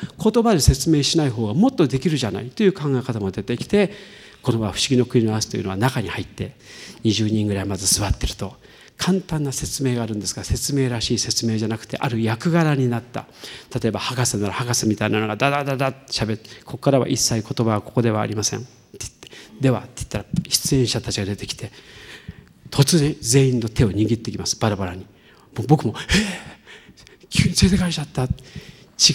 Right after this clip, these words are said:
う部屋に連れてかれて、突然自分と一対一で急に動いたり、急に何かふーっと触ってきたりします。もう正直言うと、なんか事件というか、「何が起こるんですか？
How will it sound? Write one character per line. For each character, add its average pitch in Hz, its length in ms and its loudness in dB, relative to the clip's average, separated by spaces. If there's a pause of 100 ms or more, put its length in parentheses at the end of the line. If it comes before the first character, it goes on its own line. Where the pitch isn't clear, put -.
う 127 40 2
部 104 80 -2
屋 117 120 4
に 92 60 -2
連 95 220 0
れ - 20 -2
て 113 100 -4
か - 120 -10
れ 87 100 -8
て、 - 220 -18
突 - 300 0
然 135 120 4
自 127 280 0
分 160 200 8
と 156 140 -4
一 151 200 -2
対 175 300 0
一 127 220 0
で 147 120 0 (320)
急 - 400 -4
に 120 120 4
動 120 260 4
い 110 60 4
た - 120 -6
り、 - 200 -12 (200)
急 135 280 -2
に 131 100 4
何 120 220 6
か - 180 -6 (360)
ふ 147 420 2
ー 147 60 6
っ - 20 -12
と - 100 -8
触 113 220 4
っ - 20 -2
て - 140 0
き - 80 2
た 110 60 6
り - 60 -4
し - 140 -2
ま - 60 -6
す。 - 340 -2 (800)
も 123 580 8
う - 60 -14
正 156 140 4
直 139 140 4
言 117 140 0
う - 40 -4
と、 - 240 -10
な 131 80 -4
ん - 20 -10
か 151 60 -2
事 139 160 6
件 143 200 8
と 113 100 -4
い - 20 0
う 98 60 -4
か、 104 60 -6
「何 208 180 6
が 220 40 2
起 165 60 -2
こ 180 60 -2
る 170 40 0
ん - 20 0
で 147 80 0
す - 80 0
か？ - 120 -16